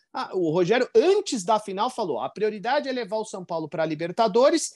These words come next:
e as ramificações a gente vai ver. Poxa, vai ver com esse elenco?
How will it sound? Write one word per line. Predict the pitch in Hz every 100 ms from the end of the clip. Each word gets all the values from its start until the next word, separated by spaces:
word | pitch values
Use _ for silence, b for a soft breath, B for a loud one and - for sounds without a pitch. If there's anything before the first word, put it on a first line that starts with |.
| b
e | 233
as | 269 254 -
ramificações | 220 349 320 - 277 262 214 - 262 320 277
a | 269
gente | 262 262
vai | 233 226
ver. | 147 143 110 _ _ _ _ _ _
Poxa, | 202 170 135
vai | 147 180
ver | 120 208 247
com | - 165
esse | 240 -
elenco? | 156 175 269 - 127